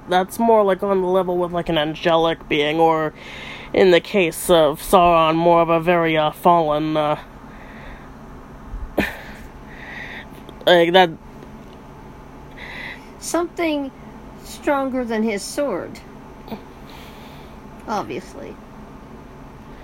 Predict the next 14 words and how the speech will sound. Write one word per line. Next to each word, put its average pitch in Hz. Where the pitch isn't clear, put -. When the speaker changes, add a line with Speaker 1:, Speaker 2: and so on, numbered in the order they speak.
Speaker 1:
You 220
know, 247
there, 247
there 285
are 294
more 247
than 247
one 233
incident 220
in 214
this 220
story 208
where 190
somebody, 190